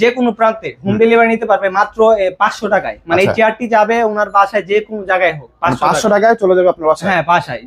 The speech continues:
Speaker 1: যে কোনো
Speaker 2: দারুণ।
Speaker 1: জায়গায়। বাংলাদেশের একদম শেষ প্রান্ত হইলো পাঁচশো টাকা।
Speaker 2: আচ্ছা। তো ভিউয়ার্স, যারা নাকি ভালো কোয়ালিটির চেয়ার চাচ্ছেন, গেমিং চেয়ার চাচ্ছেন সর্বনিম্ন দামে সরাসরি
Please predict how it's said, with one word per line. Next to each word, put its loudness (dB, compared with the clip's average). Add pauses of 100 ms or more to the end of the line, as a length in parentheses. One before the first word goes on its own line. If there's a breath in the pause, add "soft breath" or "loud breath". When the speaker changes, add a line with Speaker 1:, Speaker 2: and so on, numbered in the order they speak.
Speaker 1:
যে 2
কোনো 0
Speaker 2:
দারুণ। 2
Speaker 1:
জায়গায়। 0
বাংলাদেশের 0
একদম -6 (100)
শেষ 2 (100)
প্রান্ত 2
হইলো 4
পাঁচশো -2
টাকা। -12 (220)
Speaker 2:
আচ্ছা। -4 (280 loud breath)
তো 2 (100)
ভিউয়ার্স, 4
যারা 4
নাকি -2 (220)
ভালো 4
কোয়ালিটির 0
চেয়ার 2
চাচ্ছেন, -6 (120)
গেমিং -2
চেয়ার -2
চাচ্ছেন -10
সর্বনিম্ন 0 (100)
দামে 2
সরাসরি -2